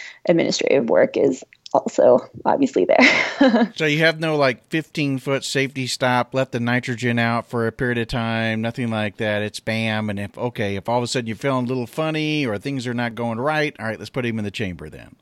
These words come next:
Speaker 2: Okay.
Speaker 1: Yeah,
Speaker 2: Wow.
Speaker 1: yeah, yeah. So it's, it's really fast paced. Um, it's, you know, ninety-nine percent of the time, nothing goes wrong,
Speaker 2: Yeah.
Speaker 1: um, because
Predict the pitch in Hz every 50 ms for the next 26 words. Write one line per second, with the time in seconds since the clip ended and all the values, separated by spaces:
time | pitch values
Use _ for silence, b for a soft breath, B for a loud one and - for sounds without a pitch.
0 | - 123 147 - 165 156 147 214 214 202 196 185 180 135 95 85 87 - 208 220
1 | 226 208 202 180 180 196 196 196 185 170 175 180 - - - 208 190 185 185 180
2 | 180 180 - - - - - _ - 202 190 185 - 180 190 214 214 214 208 208
3 | 208 208 - 208 196 185 180 185 185 - - - 202 185 180 185 180 180 - -
4 | - 175 180 170 170 170 175 180 - - - _ _ _ _ _ _ _ - 214
5 | 208 - - - - _ - _ _ - 220 220 202 196 190 190 180 180 _ _
6 | _ _ _ - - 180 180 185 208 220 220 214 214 214 208 208 202 208 196 -
7 | 202 190 185 180 175 202 185 180 180 170 175 175 160 - - 175 175 170 - 175
8 | 175 165 - 123 170 - 123 123 - - - 220 233 233 B B B B B B
9 | B B 107 - 170 170 165 156 147 160 - - - - 190 - 214 180 180 170